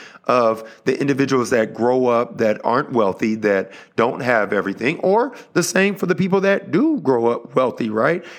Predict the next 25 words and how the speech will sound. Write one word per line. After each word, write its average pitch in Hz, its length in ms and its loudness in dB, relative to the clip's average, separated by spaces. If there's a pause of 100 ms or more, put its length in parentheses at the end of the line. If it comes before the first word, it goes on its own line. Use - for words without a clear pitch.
and 151 180 2
have 139 300 0
everything. 107 520 -2 (420)
In 143 140 -2
order 214 260 0
to 202 120 2
develop 151 500 0
differently, 123 640 -2 (220)
you 214 120 0
have 214 140 -2
to 156 80 0
gain 165 360 0
more 156 220 0
knowledge. 202 760 -2 (1040)
You 202 160 2
have 247 100 -4
to 202 60 0
gain 185 240 2
more 170 160 2
knowledge. 180 320 0
You 190 80 -2
don't 254 200 0
just 165 160 -4
come 143 200 0
in, 190 280 0